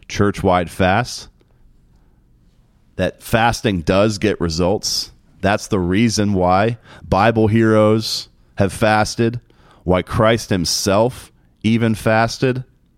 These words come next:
That's why throughout church history, God's people have fasted. It really does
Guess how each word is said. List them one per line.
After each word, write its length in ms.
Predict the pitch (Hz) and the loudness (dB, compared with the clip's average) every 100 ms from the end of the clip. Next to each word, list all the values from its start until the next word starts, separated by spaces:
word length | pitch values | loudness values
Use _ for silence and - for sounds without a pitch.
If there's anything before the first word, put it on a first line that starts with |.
| _ _ _ - _ _ _ _ _ _ _ _ - | _ _ _ -20 _ _ _ _ _ _ _ _ -6
That's 200 | 87 - | -6 -2
why 200 | 95 92 | -2 -2
throughout 680 | - 90 90 104 - _ - | -2 -2 0 0 -2 _ -12
church 360 | - 117 - | -4 -4 -4
history, 680 | - 131 151 - 101 73 60 - - - - _ _ _ _ _ - | -2 -2 -2 -4 -4 -4 -8 -16 -20 -20 -20 _ _ _ _ _ -4
God's 340 | 101 92 90 | 0 2 0
people 440 | - 113 107 98 90 | -2 -2 0 0 0
have 120 | 90 | -2
fasted. 640 | - 98 92 - 82 65 - - - | 0 2 2 -2 -6 -8 -12 -20 -4
It 180 | 101 104 | 0 2
really 500 | 95 107 131 135 131 | 2 2 4 4 4
does 580 | 113 107 107 101 - | 2 2 2 0 -6